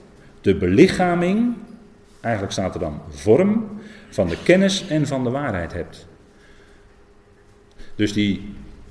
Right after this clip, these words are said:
Torah, die kwam naar hen toe als uiterlijke vorm, hè, als vorm van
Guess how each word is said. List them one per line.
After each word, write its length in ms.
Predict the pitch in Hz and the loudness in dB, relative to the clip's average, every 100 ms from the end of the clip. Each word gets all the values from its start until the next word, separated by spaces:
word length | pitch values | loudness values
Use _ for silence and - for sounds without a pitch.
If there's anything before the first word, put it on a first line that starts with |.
| - | 0
Torah, 520 | 110 113 185 170 170 | 4 6 8 6 6
die 100 | 160 | 4
kwam 280 | 120 110 113 | 2 0 0
naar 200 | 113 104 | 0 0
hen 160 | 104 | -2
toe 380 | 104 202 135 185 190 | 2 6 6 4 -2
als 260 | 110 107 - | -2 -2 0
uiterlijke 500 | 139 143 220 175 98 | 0 0 -2 -2 -2
vorm, 480 | 117 156 110 147 220 - - - - - | 4 4 4 2 -2 -6 -10 -14 -16 -8
hè, 160 | 110 151 | -6 -4
als 220 | 208 190 | -4 2
vorm 560 | 202 180 139 202 220 - - - - - - - - - - - - | 6 8 6 2 -4 -10 -16 -20 -20 -20 -20 -20 -20 -20 -20 -20 -20
van 640 | - - 156 151 214 202 | -12 4 4 4 0 -4